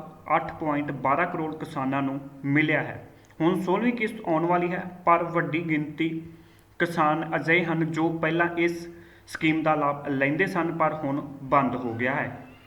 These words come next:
ਨਾ ਨੂੰ ਸਮਝਣ ਨਹੀਂ ਆ ਰਹੀ ਕਿ ਕਿਸਾਨਾਂ ਨੂੰ ਮਿਲਣ ਕਿਉਂ ਬੰਦ ਹੋ ਗਈ ਹੈ। ਕਿਸਾਨਾਂ ਦੀ ਇਸ ਸਮੱਸਿਆ ਦੇ ਹੱਲ ਲਈ ਖੇਤੀਬਾੜੀ ਮੰਤਰਾਲਾ ਇੱਕ ਮੁਹਿੰਮ ਚਲਾਈ ਜਾ ਰਹੀ ਹੈ।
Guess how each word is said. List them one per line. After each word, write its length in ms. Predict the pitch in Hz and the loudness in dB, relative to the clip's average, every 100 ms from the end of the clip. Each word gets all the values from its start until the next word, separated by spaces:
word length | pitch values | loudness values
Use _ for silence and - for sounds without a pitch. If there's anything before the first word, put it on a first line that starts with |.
| - _ _ _ - - - | -20 _ _ _ -20 -18 -6
ਨਾ 260 | 151 170 | 2 2
ਨੂੰ 200 | 202 214 208 | 2 -2 -4
ਸਮਝਣ 460 | - 175 175 190 | -2 0 0 0
ਨਹੀਂ 340 | 180 180 185 - - - - - | 2 0 0 -6 -14 -20 -20 0
ਆ 120 | 156 | 2
ਰਹੀ 100 | 160 170 | 4 0
ਕਿ 80 | 185 | -4
ਕਿਸਾਨਾਂ 600 | 185 175 - 151 160 170 | -4 -4 -2 -2 0 0
ਨੂੰ 80 | 180 | 0
ਮਿਲਣ 460 | 165 151 156 160 160 | 2 2 2 0 -2
ਕਿਉਂ 160 | 160 | -4
ਬੰਦ 280 | 156 131 139 | 0 0 0
ਹੋ 180 | 143 151 | -2 -2
ਗਈ 180 | 147 156 | -4 -6
ਹੈ। 140 | 160 - - - - | -8 -14 -18 -20 -4
ਕਿਸਾਨਾਂ 400 | 175 170 170 190 | 0 2 4 2
ਦੀ 140 | 202 - | 0 -2
ਇਸ 240 | 196 202 | -2 -4
ਸਮੱਸਿਆ 320 | 180 165 165 165 | -4 -4 -2 -2
ਦੇ 140 | 165 | -2
ਹੱਲ 300 | 160 139 143 | 0 0 2
ਲਈ 140 | 147 147 - | 0 -2 0
ਖੇਤੀਬਾੜੀ 540 | 180 180 220 208 202 | 0 0 -2 0 0
ਮੰਤਰਾਲਾ 640 | 196 170 156 147 139 143 147 | 0 0 0 0 0 0 0
ਇੱਕ 180 | 156 151 | -2 0
ਮੁਹਿੰਮ 380 | 147 135 151 160 160 - | -2 2 0 0 -4 -4
ਚਲਾਈ 260 | 139 127 | 0 2
ਜਾ 180 | 127 139 | 2 2
ਰਹੀ 140 | 143 151 | 2 0
ਹੈ। 160 | 165 | -4